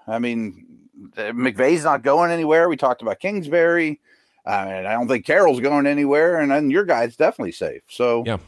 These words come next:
Speaker 1: I mean, I named about five of them, and they'll end up being six or seven, of course.
Speaker 2: Yeah, probably some shockers, and
Speaker 1: Someone will retire.
Speaker 2: and then maybe some of those teams that we think might be on the hot seat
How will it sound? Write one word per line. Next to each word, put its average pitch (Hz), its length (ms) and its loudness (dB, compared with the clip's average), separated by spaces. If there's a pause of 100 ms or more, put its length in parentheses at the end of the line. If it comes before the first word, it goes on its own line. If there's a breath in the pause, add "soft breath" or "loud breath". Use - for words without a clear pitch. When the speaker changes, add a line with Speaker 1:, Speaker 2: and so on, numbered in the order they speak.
Speaker 1:
I 139 100 -2
mean, 143 120 2
I 151 120 4
named 156 240 0
about 160 180 2
five 110 380 2
of 131 60 0
them, 156 280 0
and 160 160 -2
they'll 147 180 6
end 139 120 2
up 123 120 2
being 113 240 -6
six - 260 -12
or 104 60 -10
seven, 92 320 -2
of - 120 -16
course. 101 420 -6 (800)
Speaker 2:
Yeah, 127 160 -4
probably 131 260 -2
some 120 140 -8
shockers, 113 560 -4 (100)
and 98 460 -4 (800)
Speaker 1:
Someone 151 260 2
will 143 80 2
retire. 95 640 0 (260)
Speaker 2:
and 120 200 -2
then 123 100 0
maybe 131 260 0
some - 160 -4
of 127 60 0
those 120 160 -2
teams 120 400 -4
that 95 120 -6
we 104 80 -8
think 107 220 -8
might 123 180 -2
be 107 100 -2
on 92 100 -2
the 82 60 -4
hot 80 220 -6
seat - 280 -8